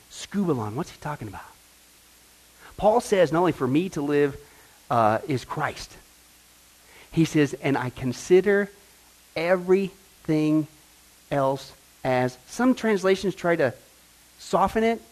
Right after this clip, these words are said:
say trash or refuge. Some say dung. That's literally what it is. He said, "Everything else in life, it's not only, I, I, I, I, by the Spirit of God, I've gotten to that point.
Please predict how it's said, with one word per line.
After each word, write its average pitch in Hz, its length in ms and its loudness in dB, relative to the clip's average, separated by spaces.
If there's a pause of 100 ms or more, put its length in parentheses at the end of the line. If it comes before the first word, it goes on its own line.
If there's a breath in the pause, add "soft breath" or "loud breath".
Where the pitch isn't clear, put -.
say 151 160 -6
trash 180 600 -2
or 143 40 -10
refuge. 208 640 -2 (320 soft breath)
Some 220 280 2
say 185 460 2 (1200)
dung. 180 460 2 (1500)
That's 143 240 -6
literally 160 320 0
what 135 120 2
it 127 100 0
is. - 380 -4 (1600)
He 170 120 6
said, 175 220 2
"Everything 208 420 2
else 208 180 0
in 220 60 -2
life, 220 340 0 (580)
it's 165 140 0
not 226 200 6
only, 202 580 4
I, 208 100 6
I, 208 340 4
I, 226 60 4 (220)
I, 170 80 -2
by 170 300 2
the 170 100 -4
Spirit 277 400 2
of 151 180 2
God, 190 380 6
I've 143 140 0
gotten 208 220 4
to 190 80 -8
that 196 200 4
point. - 420 2